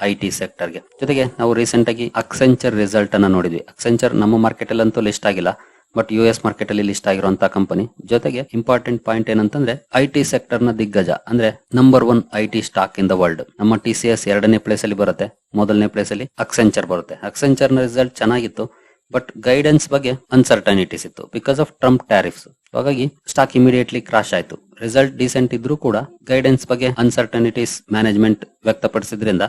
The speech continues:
ಸ್ಟಾಕ್ ಕ್ರಾಶ್ ಆಯ್ತು. ಜೊತೆಗೆ ಈಗಂತೂ ಟ್ಯಾರಿಫ್ ನ ಕಾರಣಕ್ಕೆ ಸಾಕಷ್ಟು ups and downs ಅನ್ನ ನಾವು ಐ ಟಿ ಸೆಕ್ಟರ್ ಅಲ್ಲಿ ನೋಡ್ತಾ ಇದ್ದೀವಿ. ಹಾಗಾಗಿ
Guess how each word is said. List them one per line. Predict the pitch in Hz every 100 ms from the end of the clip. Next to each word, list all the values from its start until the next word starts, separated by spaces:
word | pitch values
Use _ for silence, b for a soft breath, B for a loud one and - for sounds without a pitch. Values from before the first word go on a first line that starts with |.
| - -
ಸ್ಟಾಕ್ | - 107 -
ಕ್ರಾಶ್ | 104 87 -
ಆಯ್ತು. | 82 - - -
ಜೊತೆಗೆ | 113 117 110
ಈಗಂತೂ | 117 110 113
ಟ್ಯಾರಿಫ್ | - 98 101 113 110
ನ |
ಕಾರಣಕ್ಕೆ | 104 107 101 101 101 98 -
ಸಾಕಷ್ಟು | 98 - 101 - 107
ups | 117 - -
and | 127
downs | 113 110 -
ಅನ್ನ | 113 104 b b b
ನಾವು | 104 101 104 -
ಐ | 107
ಟಿ | 104 98
ಸೆಕ್ಟರ್ | 104 - 95
ಅಲ್ಲಿ | 98
ನೋಡ್ತಾ | 95 101 92 87
ಇದ್ದೀವಿ. | 82 82 - _ _ -
ಹಾಗಾಗಿ | 127 135 131